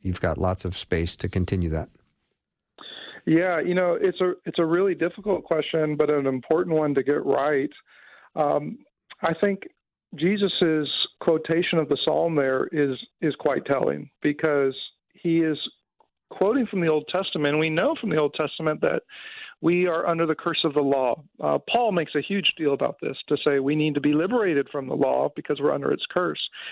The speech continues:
Speaker 2: Well, how is that going to happen? Well, it's only, only gonna happen if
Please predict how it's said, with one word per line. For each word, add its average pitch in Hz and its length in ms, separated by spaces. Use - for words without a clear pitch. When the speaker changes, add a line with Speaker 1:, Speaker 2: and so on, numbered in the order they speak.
Speaker 2:
Well, 160 140
how 220 220
is 240 120
that 214 200
going 202 240
to 175 80
happen? 165 480
Well, 196 80
it's 196 160
only, 311 320
only 330 260
gonna 233 220
happen 165 560
if 160 180